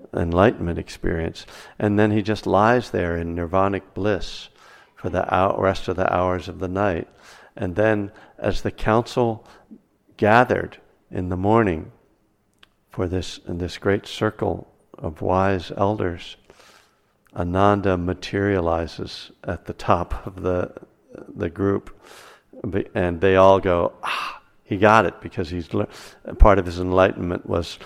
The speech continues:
learning to move through space. Uh,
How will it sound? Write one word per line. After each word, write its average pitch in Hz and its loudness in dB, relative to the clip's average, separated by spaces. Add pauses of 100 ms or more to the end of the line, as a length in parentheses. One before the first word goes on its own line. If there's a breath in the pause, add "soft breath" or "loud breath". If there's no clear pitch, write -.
(200 loud breath)
learning 92 2
to 90 -4
move 90 0
through 98 -8
space. - 0 (480 loud breath)
Uh, 87 0